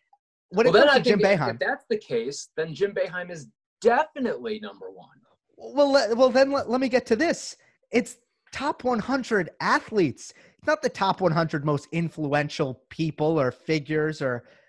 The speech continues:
Speaker 1: it's none of that. It's athletes.
Speaker 2: But without
Speaker 1: You
Speaker 2: Jim
Speaker 1: gotta
Speaker 2: Boeheim,
Speaker 1: take it more
Speaker 2: none of these
Speaker 1: literally.
Speaker 2: athletes, none of these athletes are probably coming to Syracuse. No,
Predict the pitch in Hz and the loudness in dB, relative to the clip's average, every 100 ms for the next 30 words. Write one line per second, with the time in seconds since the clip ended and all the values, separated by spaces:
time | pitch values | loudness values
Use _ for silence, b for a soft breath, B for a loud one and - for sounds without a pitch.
0 | b b b _ - 214 - 320 302 170 | b b b _ -6 -4 2 2 4 2
1 | 170 - 262 302 302 185 156 226 233 233 | 2 0 2 0 0 2 6 6 8 6
2 | 240 285 233 285 294 247 285 277 240 269 | 6 2 4 6 8 8 6 4 6 6
3 | 247 233 311 226 147 113 120 110 - - | 8 6 6 4 4 0 -4 -8 -12 -18
4 | - - 214 262 254 220 226 247 226 214 | -16 -8 -6 -4 -4 -2 -4 -6 -10 -6
5 | 214 208 - 202 226 - - 180 175 _ | -4 -4 -4 -6 -6 -8 -8 -10 -12 _
6 | - - - _ _ _ _ _ _ _ | -20 -20 -20 _ _ _ _ _ _ _
7 | _ _ _ _ 147 | _ _ _ _ -6